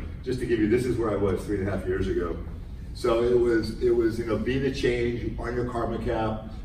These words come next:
There was digital bumper stickers and bands that could change, and it was all connected to this platform where you could donate, and then you'd get the imagery and you'd share it.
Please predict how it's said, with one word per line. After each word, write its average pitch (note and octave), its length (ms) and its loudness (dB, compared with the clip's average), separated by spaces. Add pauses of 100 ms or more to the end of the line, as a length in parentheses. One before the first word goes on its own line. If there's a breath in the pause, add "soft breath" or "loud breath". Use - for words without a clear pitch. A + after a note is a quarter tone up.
(120)
There G#2 100 -2
was G2 140 2
digital B2 380 2
bumper A2+ 360 0
stickers G#2+ 560 0
and F#2+ 240 -4
bands G2+ 480 0
that G2 180 -4
could G2+ 140 -2
change, G#2 440 0
and G2+ 80 0
it G2 40 -4
was F#2+ 120 0
all - 380 -4
connected G#2+ 340 -4
to G2+ 60 0
this F#2+ 160 -2
platform G#2+ 440 -4
where F#2+ 100 -2
you F2+ 80 -2
could F#2 180 -4
donate, G#2+ 360 2
and G2+ 100 -6
then F#2+ 100 -2
you'd F#2 160 -2
get G#2+ 200 -4
the G2+ 160 -2
imagery G2+ 500 0
and F2 80 -2
you'd E2+ 120 -8
share G#2+ 300 -4
it. G2+ 200 -4